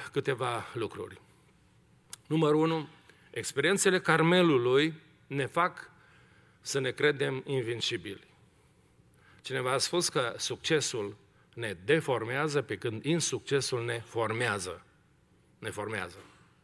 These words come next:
Trebuie, cred că trebuie să fim speriați întotdeauna de experiențele acestea spirituale deosebite. Și să fim umili când le avem.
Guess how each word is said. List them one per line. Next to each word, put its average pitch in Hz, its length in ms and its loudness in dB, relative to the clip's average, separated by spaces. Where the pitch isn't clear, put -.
Trebuie, 180 360 2
cred - 360 -2
că 160 120 0
trebuie 160 260 2
să 143 140 0
fim 143 220 -2
speriați - 760 4
întotdeauna 143 840 0
de 113 420 0
experiențele 135 640 0
acestea 120 340 -4
spirituale 113 580 0
deosebite. 101 760 -4
Și - 120 -10
să 127 140 0
fim 143 340 0
umili 135 500 0
când 120 160 -2
le 107 80 0
avem. 101 320 0